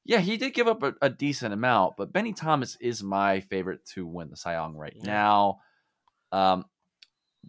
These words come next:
Speaker 1: Brancotti is a lot closer than I think war might indicate, for me at least.
Speaker 2: Hmm.
Speaker 1: Um, but yeah, it's Thomas right now.
Speaker 2: Yeah.
Speaker 1: Mm-hmm.
Speaker 2: I think I agree with that too.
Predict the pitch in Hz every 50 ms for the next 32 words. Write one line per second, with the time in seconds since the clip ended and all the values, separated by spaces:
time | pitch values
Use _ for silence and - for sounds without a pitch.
0 | _ - 113 123 123 120 110 101 - _ _ _ - - - 139 156 180 185 180
1 | 160 151 - 135 123 107 - 92 92 90 92 98 101 101 98 - - - - -
2 | 101 98 - - 98 98 95 - 95 - 78 90 87 87 90 92 92 87 82 80
3 | 78 - - 92 98 104 104 - - 110 107 107 - _ - 101 87 82 85 90
4 | 98 95 - - 101 107 107 107 101 - - - - - _ _ _ _ _ _
5 | _ _ - 98 92 87 85 _ _ _ _ _ - 92 95 95 95 95 95 95
6 | 95 95 95 92 92 92 - _ _ _ _ - 113 110 104 92 82 - 107 -
7 | - - - - - 67 - - - - - - 64 - - - 55 55 50 -
8 | - - _ _ _ _ - 101 95 95 101 98 98 95 98 _ _ _ _ _
9 | _ _ _ 101 120 127 113 - 117 107 95 104 98 95 95 92 - 95 90 -
10 | - - 95 92